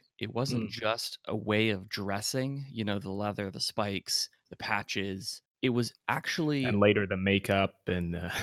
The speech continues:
Speaker 2: <laughs> and the
Speaker 1: Yeah.
Speaker 2: tight jeans. Yeah.
Speaker 1: No, absolutely. And, you know, the hair,
Speaker 2: Oh, yeah. Liberty
Speaker 1: spikes.
Speaker 2: spikes.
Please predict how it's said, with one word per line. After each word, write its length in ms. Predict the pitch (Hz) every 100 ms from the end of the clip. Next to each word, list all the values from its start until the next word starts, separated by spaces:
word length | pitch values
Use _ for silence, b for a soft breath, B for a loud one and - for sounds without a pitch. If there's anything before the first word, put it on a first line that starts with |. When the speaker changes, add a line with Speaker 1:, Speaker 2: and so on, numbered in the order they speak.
| B
Speaker 2:
<laughs> 180 | B -
and 100 | 90
the 80 |
Speaker 1:
Yeah. 400 | 135 147 143 98
Speaker 2:
tight 100 | -
jeans. 340 | 101 98 98 - B B B
Yeah. 120 | - 107
Speaker 1:
No, 100 | 165
absolutely. 680 | 131 139 127 127 92 80
And, 240 | 101 113 -
you 140 | 110
know, 100 | 113
the 100 | 104 104
hair, 520 | 104 98 98 104 104 _ _ _ _ -
Speaker 2:
Oh, 60 | 117
yeah. 180 | 104 92 -
Liberty 280 | 110 98
Speaker 1:
spikes. 340 | 95 101 95 -
Speaker 2:
spikes. 140 | -